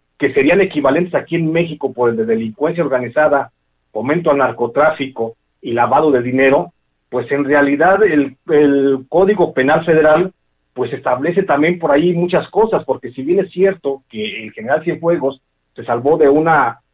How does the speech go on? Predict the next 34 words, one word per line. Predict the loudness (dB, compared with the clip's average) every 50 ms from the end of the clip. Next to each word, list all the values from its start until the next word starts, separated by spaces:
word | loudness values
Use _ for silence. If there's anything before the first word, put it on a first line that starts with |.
| _ -10
eh, | -8 -6 -6 -4 -6 -6 -8 -10 _ _
cadena | -4 -2 0 0 2 0 0 0
perpetua | 0 -2 -2 -2 -2 -2 -2 -2 0 0 0
en | 0
Estados | 0 0 0 0 0 2
Unidos, | 0 0 0 0 -2 -2 -6 _ _ _ _ _ _ -6
aquí | -6 -6 -6 -4 -2 -2 -2 -2 -2 -4 -2
cuando | 0 2 2 4 4 4 2 2
menos | 2 2 2 2 2 0 0
se | -2
está | -4 -2 -2
jugando, | -2 -2 -2 0 2 2 2 2 2 2 2 0
si | 0 -4 -4 -2
la | 0 0
ley | 2 2 2 0 0
se | -2
aplicara | -4 -4 -6 -6 -2 0 0 2
de | 2 0
manera | 0 0 0 0 0 0
correcta | -2 -2 0 0 0 -2 -4 -10
y | -4
fuera | 0 2 2 2
llevado | 2 0 0 0 0 2 2 2 0 -2 _ _ _ -6
a | -6 -6
juicio | -4 -2 2 2 2 2 2 0 -6
y | -4
fuera | 0 2 2 2 0
sentenciado | -2 -6 -6 -6 -6 -6 -4 -2 0 2 2 2 0 -2 _ _ _ _ _
y | -8 -4
le | -2 0
dieran | 2 2 2 4 4 2
la | 2 0
sentencia | -2 -4 -4 -2 -2 -2 -2 -2 -2 -2
mínima | 0 2 2 2 2 2 2 0 0 -2 -6 -8